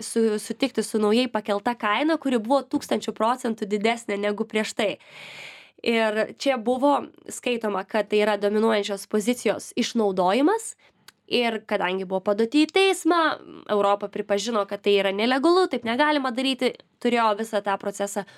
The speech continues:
kompensuoti. Bet gerai, kad šita istorija baigėsi šitaip ir kad jie buvo paduoti į teismą.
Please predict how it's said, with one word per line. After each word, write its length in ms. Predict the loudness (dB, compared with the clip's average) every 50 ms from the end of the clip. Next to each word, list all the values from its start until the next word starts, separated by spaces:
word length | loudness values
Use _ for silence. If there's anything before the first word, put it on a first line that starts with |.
| -20 _
kompensuoti. 880 | -4 -2 -2 -2 0 0 0 0 0 0 0 0 0 0 0 -4 -12 -14 _ -18 -20 -20 _ _
Bet 500 | -8 -2 0 0 0 0 -2 -4 -12 -20 _ _ _ -20 _ _
gerai, 400 | -6 -2 0 2 2 2 2 0
kad 180 | 0 -2 -4 -4
šita 320 | -2 -4 -4 0 0 0
istorija 460 | 0 0 0 0 -2 0 0 0 0 2
baigėsi 480 | 2 0 2 2 0 0 0 0 -4 -2
šitaip 420 | 0 -2 -2 0 0 -2 -2 -2
ir 120 | -4 -4 -4
kad 160 | -4 -2 0
jie 80 | 0 0
buvo 280 | 2 4 4 4 4 2
paduoti 460 | 0 -2 -2 -2 -2 -4 0 0 0 0
į 80 | 0
teismą. 400 | -2 -2 -4 -4 -6 -6 -8 -8